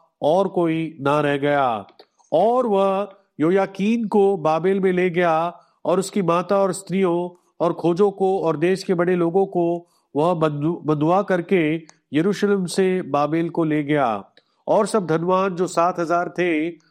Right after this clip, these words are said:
और कारीगर और लोहार जो मिलकर एक हजार थे और वे सब वीर और युद्ध के योग्य थे, उन्हें बाबेल का राजा बंधुआ करके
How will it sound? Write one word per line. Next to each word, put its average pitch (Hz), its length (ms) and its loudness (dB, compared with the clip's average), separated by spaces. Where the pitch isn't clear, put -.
और 165 180 0
कारीगर 196 540 0
और 190 100 0
लोहार 170 420 2
जो 180 320 -2
मिलकर 190 320 2
एक 196 200 2
हजार 175 300 0
थे 175 380 -2
और 175 120 2
वे 202 60 2
सब 196 200 -2
वीर 208 360 -2
और 175 340 0
युद्ध 180 180 -2
के - 180 -4
योग्य 185 340 0
थे, 180 320 -2
उन्हें 175 220 2
बाबेल 170 380 2
का 185 140 0
राजा 165 340 2
बंधुआ 156 380 0
करके 156 540 -2